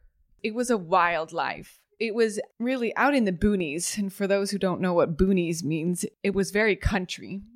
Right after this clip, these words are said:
So, you know, I, during the day, it was, I do tastings and tours, and I had to educate people on wine. And I had this cowboy hat on 'cause it was super hot, and we played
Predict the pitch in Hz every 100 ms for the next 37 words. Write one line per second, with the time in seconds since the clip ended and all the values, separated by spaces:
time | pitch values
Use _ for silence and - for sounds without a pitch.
0 | - - - - 175 160 190 196 170 151
1 | - - - 165 135 123 180 _ _ _
2 | _ _ 202 202 202 190 185 233 233 220
3 | 165 175 - 180 170 165 - - - -
4 | 254 262 - 240 226 208 180 180 - 269
5 | 254 240 226 214 208 - 175 170 151 -
6 | - 233 233 233 233 220 226 214 202 175
7 | 175 202 226 226 220 208 208 214 - -
8 | - - 185 180 185 170 - - - 269
9 | 247 240 240 233 202 214 208 208 196 180
10 | 170 180 - 156 - 190 - 160 - 247
11 | 226 214 - _ _ _ - 202 190 -
12 | 180 165